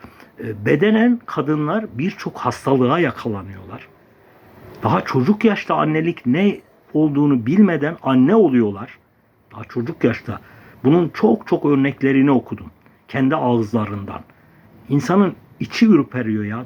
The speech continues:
Düşünebiliyor musunuz? On iki yaşında bir anne. Anne, anne.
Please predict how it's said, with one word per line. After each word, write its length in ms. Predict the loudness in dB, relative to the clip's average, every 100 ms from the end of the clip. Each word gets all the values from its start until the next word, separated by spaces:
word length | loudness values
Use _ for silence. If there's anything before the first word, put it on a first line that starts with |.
| -14
Düşünebiliyor 580 | -10 -6 -4 0 2
musunuz? 380 | 2 2 -4 -6 -8 -20 -10 0
On 160 | 2
iki 260 | 2 2 4
yaşında 520 | 4 0 -2 -2 -2
bir 120 | -4 -2
anne. 380 | -4 -4 -6 -10 -20 -20 -20 -20 -10
Anne, 360 | -2 2 2 2
anne. 420 | -2 -4 -4 -8